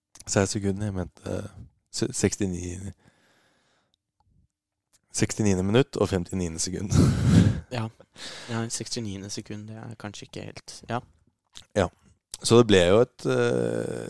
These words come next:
Speaker 1: det ble jo et drama. Det var jo synd for danskene, de som, eh, i tillegg var på hjemmebane. Men, eh, mm, sånn går det. Altså, Norge har jo mer, har jo mye erfaring.
Speaker 2: Ja.
Speaker 1: Det er det som er så utrolig, at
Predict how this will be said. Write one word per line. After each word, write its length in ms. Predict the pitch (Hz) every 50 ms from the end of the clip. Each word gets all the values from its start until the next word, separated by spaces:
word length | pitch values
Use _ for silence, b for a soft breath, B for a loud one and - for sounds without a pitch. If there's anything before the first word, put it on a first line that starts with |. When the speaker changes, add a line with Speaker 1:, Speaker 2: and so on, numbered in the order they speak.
| - -
Speaker 1:
det 120 | - 117 104
ble 100 | 101 95
jo 40 | 107
et 80 | 120 -
drama. 460 | - 101 90 92 110 135 160 160 139
Det 160 | 113 113 120 120
var 160 | 117 107 107
jo 60 | 104
synd 260 | - - 95 87 82
for 140 | - 107 107
danskene, 440 | 107 101 90 - - - 104 123 143
de 100 | 123 101
som, 240 | 104 110 104 98 -
eh, 440 | - 113 113 110 107 107 107 107 104
i 40 | 101
tillegg 280 | 101 107 92 85 85 90
var 160 | 87 76 78
på 100 | - - 95
hjemmebane. 460 | 90 82 78 - - 92 92 - 135 - b b b b b b b b b b b -
Men, 300 | 95 95 92 92 90 90
eh, 220 | 90 92 90 90 87 85 80 76 - - - _ _ _ _ _ _ _ _ _ _ _ _ _ _ _ _ _ _ _ _ _
mm, 640 | - 104 107 107 107 107 104 90 90 - - - - -
sånn 220 | - - 117 127
går 140 | 117 110 -
det. 80 | - - -
Altså, 500 | - 120 - 117 110 107 110 110 113 110 113
Norge 480 | 113 107 95 90 90 95 98 101 101 98
har 140 | 98 92 92
jo 60 | 95
mer, 580 | 95 92 87 87 87 87 90 87 85 85 85 - -
har 180 | 98 98 95
jo 140 | 98 101 95
mye 360 | 101 104 110 110 107 98 104
erfaring. 380 | 101 - 107 92 90 101 107 B B B B B B B B
Speaker 2:
Ja. 60 | B B B - -
Speaker 1:
Det 80 | 107 113
er 20 | 117 113
det 80 | 98 -
som 100 | 117 110
er 40 | 107
så 140 | 120 135 127
utrolig, 300 | 113 110 101 98 107 127
at 100 | 147